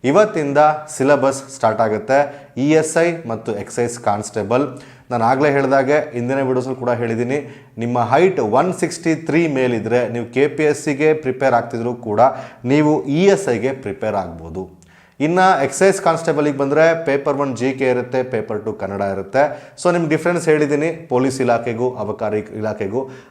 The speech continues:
I hope ನೀವು ಒಂದು ಡಿಸಿಷನ್ ಮಾಡಿದ್ದೀರಾ ಅಂತ ಅಂದ್ಕೊಂಡಿದ್ದೀನಿ. ಡಿಸಿಷನ್ ಮಾಡಿದರೆ ಇವತ್ತಿಂದ ಡೇ ಒನ್ ಅಂತ ಹಾಕ್ಕೊಂಡು ಸ್ಟಾರ್ಟ್ ಮಾಡ್ಕೊಳ್ಳಿ. ಇಪ್ಪತ್ತು ಟಾಪಿಕಲ್ಲಿ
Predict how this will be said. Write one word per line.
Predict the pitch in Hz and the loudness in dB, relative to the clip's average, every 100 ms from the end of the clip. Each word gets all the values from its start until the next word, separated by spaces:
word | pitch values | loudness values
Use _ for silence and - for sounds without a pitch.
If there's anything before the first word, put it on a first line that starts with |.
| - 139 | 2 2
I | |
hope | 139 190 196 - 131 | 6 4 2 -4 -2
ನೀವು | 139 | 0
ಒಂದು | 135 | 0
ಡಿಸಿಷನ್ | 117 120 147 139 | 0 0 0 0
ಮಾಡಿದ್ದೀರಾ | 120 123 131 123 | 0 0 0 0
ಅಂತ | 120 | -2
ಅಂದ್ಕೊಂಡಿದ್ದೀನಿ. | 117 120 127 120 123 147 160 - - 113 | -4 -4 -4 -2 -2 -4 -8 -14 -12 -4
ಡಿಸಿಷನ್ | 123 151 202 160 | -2 2 2 4
ಮಾಡಿದರೆ | 123 113 101 113 117 117 - | 2 2 2 2 2 0 -6
ಇವತ್ತಿಂದ | 113 135 160 - 107 101 117 - 101 92 | 0 2 2 0 -2 4 2 2 -10 0
ಡೇ | 120 | 4
ಒನ್ | 156 135 | 4 2
ಅಂತ | 120 107 | -2 -2
ಹಾಕ್ಕೊಂಡು | 101 95 95 120 | -2 -4 -8 -10
ಸ್ಟಾರ್ಟ್ | 127 - 92 - | -10 -6 -6 -8
ಮಾಡ್ಕೊಳ್ಳಿ. | 78 73 - - _ _ _ _ - | -18 -20 -20 -20 _ _ _ _ -2
ಇಪ್ಪತ್ತು | 156 160 160 254 247 | 0 0 2 2 4
ಟಾಪಿಕಲ್ಲಿ | 208 156 - 143 170 165 120 120 | 6 4 4 0 2 4 2 -2